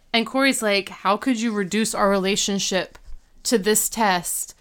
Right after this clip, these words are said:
about what I see in a painting? Like, that doesn't even matter. What should matter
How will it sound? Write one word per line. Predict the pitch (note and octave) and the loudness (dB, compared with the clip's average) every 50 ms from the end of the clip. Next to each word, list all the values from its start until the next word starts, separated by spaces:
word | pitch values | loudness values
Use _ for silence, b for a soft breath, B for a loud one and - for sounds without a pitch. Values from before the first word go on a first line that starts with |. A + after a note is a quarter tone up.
| _ _ _ _ _ _ _ - | _ _ _ _ _ _ _ -2
about | G3 G#3 F#3+ F#3 F#3 - - - _ | 2 4 6 6 4 2 -2 -8 _
what | - D#3 F3 F3 F#3 G#3 G#3+ | -14 -10 -6 0 2 4 4
I | A3 G#3+ G#3 | 4 4 2
see | - - A3+ G3+ | 2 0 -2 0
in | G3 F#3+ | 2 0
a | F3+ F3 | 0 -2
painting? | - G3 G3+ G#3 F#3+ - E3 D3 D3 - - D#3+ _ _ _ _ | -2 -2 -2 -2 -2 -4 -6 -10 -10 -10 -14 -16 _ _ _ _
Like, | - F#3 F#3 F3+ F3+ F3+ F3 - - _ _ _ | -4 0 0 2 2 0 -2 -4 -12 _ _ _
that | - G3 G3+ A3+ - | 2 4 4 4 4
doesn't | C4+ B3+ A3 A#3+ A3+ | 2 0 2 2 0
even | - A3+ G#3+ G3+ G3 F#3 F3 | 0 0 0 0 2 2 2
matter. | F3+ G3 A3 A#3+ G#3 E3 D#3 - - D#3+ E3+ | 4 4 4 4 4 2 0 -4 -8 -8 -6
What | F3+ G3 - - | -6 -6 -4 -4
should | - - A#3 A3 A3 | -6 -4 -4 -2 -2
matter | A3 G3+ F3 F3 E3+ E3+ F3 F3 F3+ F#3 F#3+ | -2 -2 -2 -2 -2 -2 -2 -2 -4 -4 -6